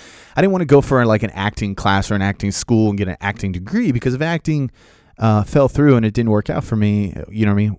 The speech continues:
How, what degree, how is that degree gonna help me in any situation, in any occupation that I wanna do? So I thought, I know a lot of actors, I shouldn't say no personally, but I've,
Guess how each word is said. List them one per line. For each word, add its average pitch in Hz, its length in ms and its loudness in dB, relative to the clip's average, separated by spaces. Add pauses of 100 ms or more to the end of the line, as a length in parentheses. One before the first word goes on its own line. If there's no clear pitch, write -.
How, - 300 -10
what 127 260 -2
degree, 110 300 0
how 135 240 -2
is 131 80 -2
that 120 160 0
degree 104 340 0
gonna 95 140 -2
help 98 220 -4
me 98 180 -4
in 98 120 -4
any 101 340 -6
situation, 95 880 -6 (140)
in 92 120 -12
any 95 240 -6
occupation - 560 -6
that 92 120 -4
I 90 40 -4
wanna 85 260 -8
do? 127 340 0 (540)
So 85 300 -2 (960)
I 131 60 0
thought, 110 300 2 (720)
I 196 40 -6
know 208 140 4
a 123 40 6
lot 120 200 4
of 113 80 2
actors, 110 460 0 (120)
I 127 80 0
shouldn't 120 220 -4
say 117 80 0
no 101 140 2
personally, 113 380 2
but 95 220 0
I've, 95 200 -2